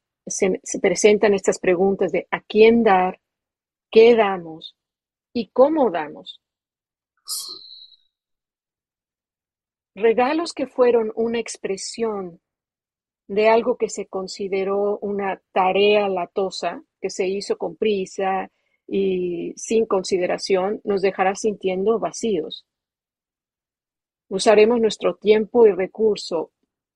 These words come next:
recursos mucho mejor si contemplamos silenciosamente a aquellos a quienes queremos regalar y nos podemos hacer la pregunta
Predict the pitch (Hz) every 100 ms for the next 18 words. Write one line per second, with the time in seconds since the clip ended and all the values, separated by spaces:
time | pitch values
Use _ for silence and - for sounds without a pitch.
0 | _ _ _ _ - 185 185 240 226 196
1 | 208 185 - 196 185 180 - - 285 262
2 | 208 269 _ _ _ - 220 202 208 196
3 | 196 190 214 214 233 226 - 196 190 190
4 | - 254 302 - 285 254 202 185 202 190
5 | 185 185 - 220 208 202 196 - 196 185
6 | - 196 190 196 226 233 208 185 160 170
7 | _ _ _ _ _ _ - - _ _
8 | _ _ _ - 208 196 - 202 202 208
9 | 202 - 190 190 185 185 170 196 196 -
10 | 156